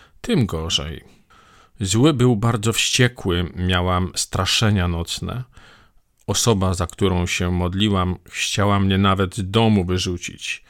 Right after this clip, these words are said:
Było ciężko, ale wiedziałam, że muszę skończyć.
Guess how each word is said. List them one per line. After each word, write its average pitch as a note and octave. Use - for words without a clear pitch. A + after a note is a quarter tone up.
Było G2
ciężko, C3
ale F#2+
wiedziałam, F#2
że F2+
muszę G2
skończyć. -